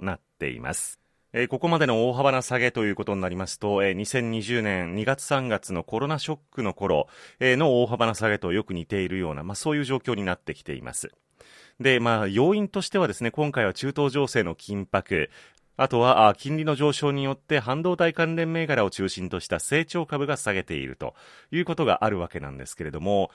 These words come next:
日本株に関して言いますと、国内消費の減速懸念というのも、お、一つの要素となっています。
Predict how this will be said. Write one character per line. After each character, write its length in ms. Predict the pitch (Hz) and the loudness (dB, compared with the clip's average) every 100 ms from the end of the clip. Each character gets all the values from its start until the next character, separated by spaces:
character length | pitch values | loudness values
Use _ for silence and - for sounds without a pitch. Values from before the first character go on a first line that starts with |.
| - - - | -12 -18 -6
日 120 | 127 | -2
本 160 | 175 196 | -2 0
株 240 | 180 175 | 0 0
に 80 | 170 | 0
関 260 | - 170 | -2 -2
し 100 | 143 | -2
て 140 | - 110 | -2 -4
言 100 | 110 | -2
い 60 | 101 | -4
ま 120 | 101 | -6
す 180 | - - | -8 -6
と、 260 | - 131 - _ | 2 2 2 _
国 300 | - 123 - | -4 -4 0
内 160 | 208 202 | 0 0
消 240 | - 190 | 0 0
費 160 | 165 113 | 0 0
の 160 | 78 - | -2 -4
減 280 | - 104 151 | -6 -4 -4
速 320 | - 151 139 | -4 -4 -4
懸 220 | - 139 | -4 -2
念 220 | 127 104 | 0 -2
と 220 | 90 92 123 | -2 -2 -2
い 80 | |
う 80 | 143 | -4
の 100 | 139 | -4
も、 520 | 143 165 - 107 87 | -2 0 2 2 2
お、 60 | 71 | 0
一 180 | - 107 | -4 -6
つ 100 | 76 | -4
の 80 | 76 | -4
要 160 | 87 | -2
素 120 | 82 | -4
と 100 | 78 | -8
な 80 | 65 | -12
っ 40 | 62 | -12
て 160 | - | -10
い 60 | 62 | -10
ま 140 | - | -8
す。 260 | - - | -8 -10